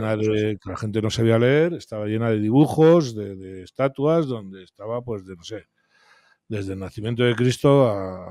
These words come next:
Speaker 1: a, a, al Calvario, ¿no? Eso está así. Ahora, digamos que, eh, es más descarado,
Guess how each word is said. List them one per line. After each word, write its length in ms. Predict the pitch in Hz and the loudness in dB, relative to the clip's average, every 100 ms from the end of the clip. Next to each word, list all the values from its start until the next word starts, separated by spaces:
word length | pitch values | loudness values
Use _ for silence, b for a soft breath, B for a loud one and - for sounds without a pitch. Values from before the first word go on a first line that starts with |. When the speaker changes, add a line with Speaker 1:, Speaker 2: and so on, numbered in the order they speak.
| 90 | -16
Speaker 1:
a, 460 | - - 92 92 | -16 -14 -12 -14
a, 1300 | 92 95 90 90 90 - - - _ _ _ _ - | -14 -14 -14 -16 -18 -20 -20 -20 _ _ _ _ -18
al 100 | 92 | -18
Calvario, 500 | - 92 101 82 67 | -14 -6 -6 -6 -10
¿no? 180 | 87 117 B B B B B B _ | -8 -10 B B B B B B _
Eso 340 | 151 135 156 147 | -2 4 8 8
está 380 | - 123 117 | 6 2 2
así. 280 | 110 - 107 - | 0 -4 -8 0
Ahora, 380 | 143 143 160 165 | 6 8 10 8
digamos 480 | 156 151 156 165 - | 6 6 6 4 2
que, 600 | - 127 120 117 113 - - | 0 4 4 2 0 -6 -10
eh, 320 | 117 117 120 | -6 -6 -4
es 160 | 151 123 | -2 2
más 220 | 143 131 | 2 4
descarado, 640 | 139 - 139 147 151 160 | 2 2 4 6 6 2